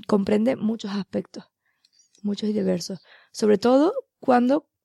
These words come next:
a pesar de que estamos intentando comunicar una cosa, la otra persona recibe otra. ¿Eh? Eso es realmente comunicar, una comunicación eficaz es lo más complicado de todo.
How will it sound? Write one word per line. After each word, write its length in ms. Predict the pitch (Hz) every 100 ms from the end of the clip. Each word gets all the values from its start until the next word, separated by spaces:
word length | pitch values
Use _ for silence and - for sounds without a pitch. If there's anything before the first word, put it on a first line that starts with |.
| _
a 120 | - 208
pesar 300 | 196 240 226
de 100 | 202
que 60 |
estamos 280 | 196 208 208
intentando 320 | 220 220 214
comunicar 460 | 202 185 185 185 202
una 180 | 220 208
cosa, 260 | 247 302 403 - _
la 160 | - 214
otra 180 | 214 226
persona 380 | 220 190 240 247
recibe 460 | 208 - 202 185
otra. 300 | 170 - 175 _ _ _ _ _ _
¿Eh? 160 | 214 262
Eso 200 | 208 226
es 80 | 214
realmente 720 | 226 220 214 214 226 311 -
comunicar, 560 | 226 208 196 190 214 240 214
una 360 | 202 208 202 220
comunicación 400 | 240 233 208 226
eficaz 440 | 214 - - 269 -
es 100 | 208
lo 120 | 233
más 100 | 202
complicado 380 | - 196 208 196
de 100 | 190
todo. 280 | 190 180